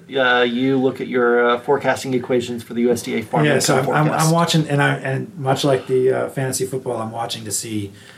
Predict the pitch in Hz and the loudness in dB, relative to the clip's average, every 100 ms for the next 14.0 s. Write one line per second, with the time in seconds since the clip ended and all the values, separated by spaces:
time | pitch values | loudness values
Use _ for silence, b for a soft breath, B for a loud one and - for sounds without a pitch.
0 | B B 113 113 110 104 - 143 131 127 | B B -10 -8 -8 -10 -2 2 2 2
1 | 113 110 - 113 107 98 98 98 113 110 | 0 -2 -4 -6 -8 -8 -8 -4 2 2
2 | 110 104 90 - - 101 101 101 101 101 | 2 0 -6 -6 -6 -6 -6 -10 -6 0
3 | - 98 - - - - - 165 151 143 | 0 -2 -8 -14 -20 -10 -4 0 0 0
4 | 135 127 - 143 127 143 135 127 110 117 | 0 -2 -2 -2 -2 -2 -4 -4 -4 -4
5 | 120 117 110 - 110 - - 107 101 - | -4 -4 -8 -10 -10 -12 -12 -14 -14 -16
6 | B B 110 95 98 98 95 - - - | B B -6 -4 -4 -6 -10 -16 -20 -20
7 | - - B B B B - - B B | -20 -20 B B B B -8 0 B B
8 | B B B B B B B B - 160 | B B B B B B B B -2 -2
9 | 160 160 165 139 165 156 147 139 135 135 | 0 0 0 2 0 0 0 2 2 2
10 | 135 123 - 135 - 143 147 120 123 127 | 0 -4 -2 -2 0 2 2 -2 -4 -2
11 | 123 123 120 117 117 131 123 135 117 131 | 0 0 0 2 2 2 2 0 0 0
12 | 123 123 - - 117 110 120 127 123 - | 0 -4 -6 -2 0 0 -4 -4 -4 -4
13 | 117 127 - 117 - - 117 113 113 110 | -4 -2 0 2 2 0 -4 0 2 0